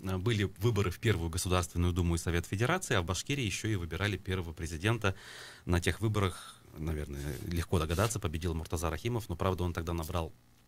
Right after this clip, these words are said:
не как потом стало принято, там, восемьдесят и так далее процентов, а, по-моему, шестьдесят три процента было набрано. Сегодня Конституцию, а, мы так или иначе будем вспоминать. И, кстати говоря, прежде чем мы перейдем к обзору прессы, которая у нас сегодня, в общем, о разных темах, да,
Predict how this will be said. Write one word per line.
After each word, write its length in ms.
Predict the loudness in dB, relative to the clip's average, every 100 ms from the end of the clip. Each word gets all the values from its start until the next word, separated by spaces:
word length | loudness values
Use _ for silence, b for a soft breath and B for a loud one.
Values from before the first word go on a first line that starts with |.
| -12 0
не 140 | 4
как 180 | 4 4
потом 260 | 4 4 4
стало 260 | 2 0
принято, 340 | 0 -2 -2 -8
там, 180 | -8 -4
восемьдесят 400 | -4 -6 -8 -6
и 40 |
так 160 | -4 -4
далее 220 | -4 -8
процентов, 420 | -10 -10 -10 -12 -14
а, 40 |
по-моему, 320 | -10 -4 -4
шестьдесят 300 | -4 -6 -6
три 140 | -6 -4
процента 400 | -4 -2 -4 -6
было 180 | -10 -8
набрано. 420 | -6 -8 -12 -14 B B B B B B B
Сегодня 320 | 4 4 4
Конституцию, 760 | 2 2 2 0 4 6 6 6 4
а, 40 |
мы 120 | 4
так 160 | 4 4
или 80 | 4
иначе 260 | 4 4
будем 220 | 2 4
вспоминать. 480 | 2 4 4 4 2
И, 80 | -2
кстати 300 | 0 0 0
говоря, 360 | 2 2 2 0
прежде 360 | 2 2 2
чем 200 | 0 4
мы 100 | 4
перейдем 360 | 4 2 2 2
к 80 | 0
обзору 320 | 2 4 4
прессы, 420 | 2 0 0 -2
которая 340 | -2 -2 0
у 20 | 0
нас 140 | 0
сегодня, 420 | 0 2 4 2
в 80 | 2
общем, 280 | -2 0 2
о 60 |
разных 300 | 4 4 2
темах, 300 | 0 0 0 0
да, 160 | 0